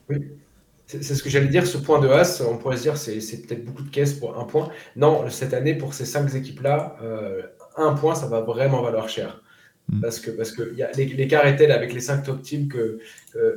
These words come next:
Speaker 1: et, et la fiabilité, a priori, est partie pour être très bonne encore une fois cette année. Donc, euh, chaque dixième place sera une petite victoire pour les équipes du, euh, du, du bas de tableau, effectivement, ouais.
Speaker 2: Et lui a raison, Berman peut rester onzième du championnat pendant longtemps, hein, clairement, euh, tant que les autres, euh,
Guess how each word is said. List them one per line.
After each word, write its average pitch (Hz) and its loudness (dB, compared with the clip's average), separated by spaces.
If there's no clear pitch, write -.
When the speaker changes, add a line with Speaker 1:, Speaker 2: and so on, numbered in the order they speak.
Speaker 1:
et, 113 0
et - -2
la 117 2
fiabilité, 135 2
a 131 6
priori, 123 -2
est - -4
partie - -10
pour 104 -10
être 101 -12
très - -8
bonne 117 -4
encore 113 -2
une 113 -4
fois 117 -8
cette - -14
année. 123 -12
Donc, 117 -18
euh, 113 -12
chaque 147 2
dixième 143 6
place 151 4
sera 123 0
une 120 -4
petite - -8
victoire 139 0
pour 120 -2
les 113 -4
équipes 139 -12
du, 101 -18
euh, 90 -8
du, 107 -20
du 127 -12
bas 127 4
de - -2
tableau, 107 -2
effectivement, - -16
ouais. - -12
Speaker 2:
Et 107 0
lui 117 2
a 107 2
raison, 117 2
Berman 104 2
peut 101 0
rester 98 0
onzième 104 2
du 101 -2
championnat 110 -2
pendant 92 -2
longtemps, 110 -2
hein, 101 0
clairement, 104 -4
euh, - -2
tant 95 -8
que 98 -10
les 98 -4
autres, 113 -6
euh, 92 -6